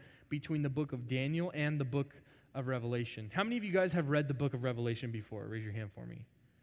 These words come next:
You've read it. Okay. How many of you guys have not? I'm just assuming hands down have not read the book of Revelation. Okay. How many of you guys are curious about what the book of Revelation has to say?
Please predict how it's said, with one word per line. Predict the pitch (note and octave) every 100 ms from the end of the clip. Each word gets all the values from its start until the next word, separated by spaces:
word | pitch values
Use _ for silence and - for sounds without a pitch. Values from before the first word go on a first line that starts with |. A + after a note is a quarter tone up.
| _ _
You've | A2+ G#2+
read | A2 G#2+
it. | - - _ -
Okay. | A#2 F#2+ G#2+
How | C3+
many | D3
of | C3
you |
guys | C3+
have | A#2+ A2+
not? | A#2 A#2+ B2 -
I'm | B2
just | A#2 -
assuming | A2+ - A2+ A2+ A2+ A2+ -
hands | A2+ A2
down | A2 A2
have | G#2+ A2
not | A2
read | A#2+ A#2+
the | A#2+
book | C3 B2 A#2
of |
Revelation. | A#2 B2+ B2+ C3 C#3+ - - - -
Okay. | A#2 A2 C3 _ _ _ _ _
How | - F3
many | G3+
of |
you | F#3+
guys | F#3
are | D#3 -
curious | - - - F3+ E3+ D3 B2 B2+
about | A#2+ G#2
what | A#2
the | A#2+
book | A#2+ A2+
of | A2
Revelation | A2+ G#2 G#2 - A2
has | G#2+ F#2
to | -
say? | - -